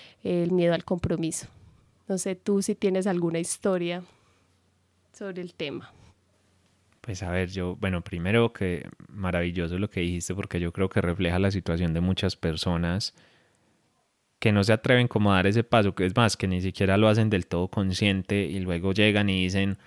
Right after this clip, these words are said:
Speaker 2: "Hey, ¿yo cómo puedo vivir la relación que es, que quiero? ¿Cómo puedo vivir una relación en libertad?", y no sé qué, pero por dentro están muertos del susto. Ese miedo al compromiso se los está comiendo literalmente.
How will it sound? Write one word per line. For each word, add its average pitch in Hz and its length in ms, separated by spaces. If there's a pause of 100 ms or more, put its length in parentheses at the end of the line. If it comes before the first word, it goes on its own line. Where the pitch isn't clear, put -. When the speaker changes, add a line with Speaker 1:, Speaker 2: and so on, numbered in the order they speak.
(220)
Speaker 2:
"Hey, 120 200
¿yo 120 120
cómo 123 240
puedo 123 240
vivir 101 260
la 107 120
relación 98 420
que 110 120
es, 107 180
que 113 160
quiero? 113 400
¿Cómo 104 240
puedo 104 140
vivir 95 200
una 104 140
relación 98 400
en 104 140
libertad?", 110 560
y 107 100
no 104 100
sé 101 140
qué, 120 200
pero 95 220
por 95 160
dentro 92 280
están 104 200
muertos 104 400
del 92 160
susto. 98 480 (380)
Ese 101 240
miedo 113 180
al 107 80
compromiso 95 500
se 101 120
los 92 160
está 87 500
comiendo 104 480
literalmente. 92 880